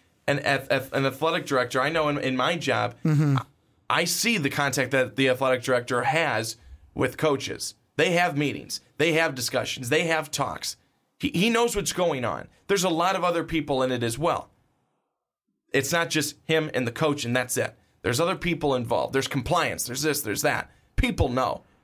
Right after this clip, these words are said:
Speaker 1: people know what's going on. So the athletic director, I guarantee you, he had to have known this could be a very big systemic problem.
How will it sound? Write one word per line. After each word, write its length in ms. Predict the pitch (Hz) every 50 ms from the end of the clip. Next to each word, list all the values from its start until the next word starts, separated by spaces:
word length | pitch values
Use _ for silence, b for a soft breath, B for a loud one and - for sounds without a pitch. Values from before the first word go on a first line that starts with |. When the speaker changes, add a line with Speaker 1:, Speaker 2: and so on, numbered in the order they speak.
| _ -
Speaker 1:
people 320 | - 226 214 175 196 190
know 220 | 170 156 156 156 147
what's 180 | 135 131 117
going 320 | - - 139 131 123 113 107
on. 200 | 92 69 73 80
So 300 | - - 139 127 - B B B B B
the 100 | 143 147
athletic 380 | 139 123 135 160 185 220 214 220
director, 340 | - 165 156 151 151 147 131
I 60 | 131
guarantee 460 | 120 120 180 214 214 180 143 - 139
you, 80 | 131 123
he 200 | 127 170 190 196
had 200 | 180 160 143 131
to 80 | 123
have 100 | 120 117
known 240 | 120 120 113 113 110 B B B B B
this 220 | 165 202 - -
could 160 | - 285 285
be 120 | 196 233 233
a 60 | 214
very 260 | 175 175 190 190 175
big 220 | 151 139 160 151 147
systemic 480 | - 139 123 - 147 127 123 117 117
problem. 400 | - 123 113 104 - 71 73 73